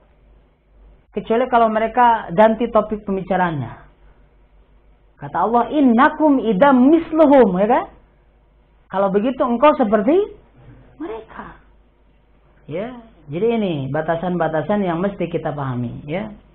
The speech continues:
Jadi, ya, Hasan kalau antum, ya, ajak mereka agar manhaj mereka benar. Walaupun umpamanya di sini mereka tidak ikut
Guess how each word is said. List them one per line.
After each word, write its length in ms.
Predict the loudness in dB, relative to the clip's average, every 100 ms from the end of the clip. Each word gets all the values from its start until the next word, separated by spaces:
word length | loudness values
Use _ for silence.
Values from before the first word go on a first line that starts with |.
| _ _ _ -20
Jadi, 480 | -12 -10 -8 -10 -10
ya, 360 | -8 -8 -10 -10
Hasan 400 | -8 -4 -4 -2
kalau 160 | -2
antum, 680 | 0 -4 -4 -6 -6 -8 -12 -10
ya, 160 | -6
ajak 320 | -2 0 -2 -2
mereka 680 | -2 -2 -2 -2 -2 -8 -18 _ _ _ _ -14
agar 240 | -10 -6
manhaj 400 | -6 -4 -4 -6 -6
mereka 340 | -6 -4 -4
benar. 400 | -4 -4 -6 -6
Walaupun 400 | -4 -2 -2 -2
umpamanya 480 | 0 0 0 0 -2
di 80 | -2
sini 280 | 0 0 -4 -14 _ _ _ _ -6
mereka 240 | -2 0
tidak 320 | 2 4 2
ikut 160 | 0